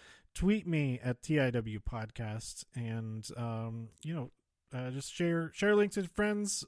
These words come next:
Let me know what your thoughts. Uh, write a review on iTunes or leave a comment on YouTube. Do any and all of that.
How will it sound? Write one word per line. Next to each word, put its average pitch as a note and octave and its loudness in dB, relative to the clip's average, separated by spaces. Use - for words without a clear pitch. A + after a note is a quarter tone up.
Let F3 0
me F3+ 2
know F3+ 4
what F#3 0
your E3+ -2
thoughts. F#3 0
Uh, D#3+ 2
write E3+ 4
a F3 2
review E3+ 2
on E3 0
iTunes F3 0
or B2+ 0
leave D3+ -2
a D#3 -8
comment D#3+ 2
on E3+ -2
YouTube. D3+ -2
Do D#3+ -6
any G#3 -4
and F#3+ -4
all F#3 0
of C#3 0
that. A2 -6